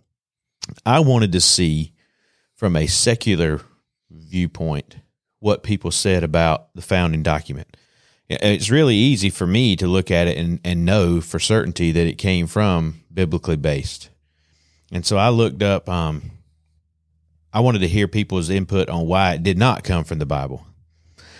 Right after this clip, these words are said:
And one of the guys that was, um, was quoting, he was making fun of another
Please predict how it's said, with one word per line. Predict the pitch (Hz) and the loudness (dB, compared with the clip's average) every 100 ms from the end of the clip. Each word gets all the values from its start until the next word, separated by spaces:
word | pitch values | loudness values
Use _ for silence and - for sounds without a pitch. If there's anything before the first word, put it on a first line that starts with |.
| - _ - | -20 _ -4
And | 87 87 90 | -2 0 0
one | 120 | 0
of | 117 | 2
the | 101 | 2
guys | 101 98 95 87 | 2 4 2 0
that | 90 | -2
was, | 85 85 80 | -2 -2 -2
um, | 82 78 76 78 _ | -2 -2 -6 -12 _
was | 82 - | -16 -10
quoting, | - 104 64 85 80 - _ - | -2 0 0 -4 -8 -16 _ -10
he | 107 | -2
was | 104 85 | -2 0
making | 107 104 | 0 0
fun | 87 120 110 | 0 2 2
of | |
another | 87 101 107 92 90 | 2 2 2 2 0